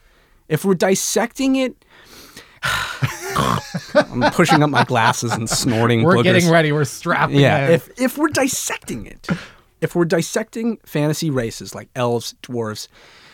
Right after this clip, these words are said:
Speaker 1: and humans, and orcs and goblins and stuff,
Speaker 2: Right,
Speaker 1: right?
Speaker 2: right, right.
Speaker 1: If we're dissecting that as, like, individual cultures, okay, which I'm pretty sure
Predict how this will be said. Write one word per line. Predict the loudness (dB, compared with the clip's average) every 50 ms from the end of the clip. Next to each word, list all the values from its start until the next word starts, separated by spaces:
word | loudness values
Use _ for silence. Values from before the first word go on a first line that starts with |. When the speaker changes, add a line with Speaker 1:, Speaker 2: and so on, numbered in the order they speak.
| -20 -20 -10 -4
Speaker 1:
and | -2 0 0 0 0 -2
humans, | -2 -2 0 0 0 0 -2 -4 -6 -8
and | -6 -6 -4 -4 -4 -6 -8
orcs | -6 -6 -6 -6 -6 -6 -8
and | -8 -6
goblins | -6 -6 -8 -8 -10 -12 -16 -16
and | -10 -4
stuff, | 0 2
Speaker 2:
Right, | 2 2 2
Speaker 1:
right? | -2 -2 0
Speaker 2:
right, | 0 0 0 0 -2 -2
right. | -2 -2 -2 -4 -8 _ _ _ _ _ _ -16 -12 _ -6
Speaker 1:
If | -4 -2 0
we're | 2 2
dissecting | 4 2 2 0 0 -2 -2 -2 -2 -2 0 0 0
that | 0 0 -4 -6 -8 -12 _ _ _ _ _ _ _ -20 -20 -20 -20 -20 _ _ _ _ _ 0
as, | 2 2 2 2 0 -2 -2
like, | -2 -2 -4 -2
individual | 0 2 2 2 0 0 -2 -2 -2 -4 -4 -4 -4
cultures, | -6 -6 -6 -6 -6 -6 -8 -10 -12 -12 -12 -12 -12 -12 -12 -14 -18 _ _ _ _ _ _ _ _ _
okay, | -10 -10 -8 -6 -8 -8 -10 _ _ _ _ -12 -6
which | -4 -4 -4 -4 -4 -4
I'm | -4 -4 -4
pretty | -2 0 2 2 2 2
sure | 0 0 0 2 2 2 2 0 -2